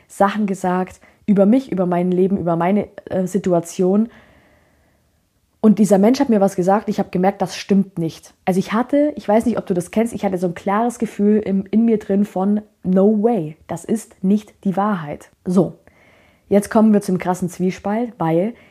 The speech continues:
da ich so disconnected war, da ich so nicht mit mir verbunden war, nicht auf meine Intuition gehört habe, sehr disconnected zu mir war, habe ich, war ich in einem Konflikt, weil ich hatte in mir drin das Gefühl von, nein, das stimmt nicht, aber, und dann kam wieder mein Verstand und hier wieder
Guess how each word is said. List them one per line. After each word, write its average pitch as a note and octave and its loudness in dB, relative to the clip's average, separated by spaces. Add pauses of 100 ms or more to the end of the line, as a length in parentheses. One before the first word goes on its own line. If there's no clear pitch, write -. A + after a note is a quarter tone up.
(280)
da A#3 6
ich C4 4
so A3 -4
disconnected F#3 -4
war, F3+ -2
da G3 0
ich G#3 -2
so F#3+ -6
nicht A#3 0
mit G#3+ 0
mir G3 2
verbunden G3 -4
war, F3+ -4
nicht A3+ -2
auf G3 -4
meine F#3 -2
Intuition F#3 -6
gehört F3 -6
habe, G#3 -6 (420)
sehr G3+ 2 (160)
disconnected F3+ -2
zu - -8
mir E3+ -2
war, F#3 -4 (720)
habe G3+ 0
ich, - -4 (180)
war F#3+ 4
ich G#3 0
in G#3 2
einem G#3 4
Konflikt, G#3 -4
weil - -2
ich - -6
hatte G#3+ -2
in B3 0
mir C#4+ 2
drin A#3 -4
das A3 -6
Gefühl G#3+ -6
von, G3+ -4
nein, G#3+ -6
das F3 -12
stimmt E4 -4
nicht, G#3 -6 (400)
aber, A#3 -2 (140)
und F3+ -4
dann F3+ 0
kam F#3+ 0
wieder F3 2
mein D#3+ -4
Verstand F3+ -4
und F#3+ -6
hier G#3+ -2
wieder G3+ -2